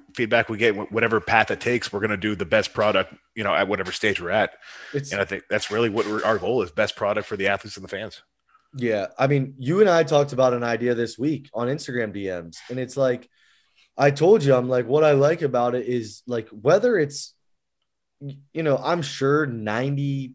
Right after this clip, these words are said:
Speaker 2: plus percent of ideas are like, "Okay, we can't do that
Speaker 1: Yeah.
Speaker 2: in, in a perfect world." But, like, listening to the people that actually compete in the sport, you listen to the people that compete in the sport. That's what I really like about you. And
Speaker 1: Thank you.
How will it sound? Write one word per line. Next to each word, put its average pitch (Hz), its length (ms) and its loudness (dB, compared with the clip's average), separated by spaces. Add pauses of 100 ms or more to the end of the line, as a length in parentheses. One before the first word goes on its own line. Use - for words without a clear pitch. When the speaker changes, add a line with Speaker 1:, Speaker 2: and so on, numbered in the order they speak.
(160)
Speaker 2:
plus 131 320 -2
percent 127 580 -6
of 135 100 -2
ideas 113 540 -2
are 131 100 -2
like, 123 220 0
"Okay, 170 280 0
we 143 140 -2
can't 143 340 -2
do 131 200 -2
that 143 440 0 (240)
Speaker 1:
Yeah. 147 160 -6
Speaker 2:
in, 151 260 0
in 180 100 4
a 165 60 4
perfect 147 420 0
world." 147 320 2 (220)
But, 175 60 0
like, 175 280 2 (300)
listening 170 640 -2
to 143 100 -6
the 127 100 -2
people 135 240 0
that 127 140 6
actually 131 200 -2
compete 131 240 -4
in 127 60 -4
the 117 80 -6
sport, 151 520 0 (460)
you 160 280 2
listen 185 340 4
to 147 60 2
the 127 100 0
people 131 240 -2
that 117 120 -2
compete 117 240 -6
in 107 60 -8
the 104 60 -6
sport. 101 380 -6
That's 117 200 0
what 135 100 4
I 120 40 4
really 113 280 2
like 110 240 0
about 135 260 0
you. 151 240 -4 (500)
And 135 480 6
Speaker 1:
Thank 147 200 -12
you. 147 220 -12